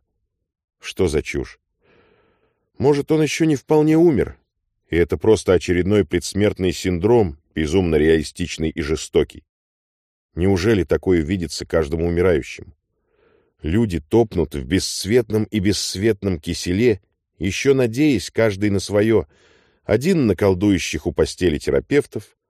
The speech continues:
другой на доброго боженьку, который выволочит его из этого чистилища.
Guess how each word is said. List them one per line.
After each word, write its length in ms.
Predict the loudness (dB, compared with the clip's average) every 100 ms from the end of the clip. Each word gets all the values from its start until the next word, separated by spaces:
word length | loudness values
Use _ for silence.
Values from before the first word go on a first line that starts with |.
| _ _ _ _
другой 440 | -4 0 2 4 6
на 140 | 4
доброго 400 | 4 4 4 0
боженьку, 720 | 2 4 4 2 -6 -10 -18 -4
который 380 | -4 0 2 2
выволочит 640 | 2 2 2 0 -2 -8
его 260 | -4 0 2
из 140 | 2
этого 280 | 0 0 -4
чистилища. 720 | -4 -10 -8 -8 -8 -12 -20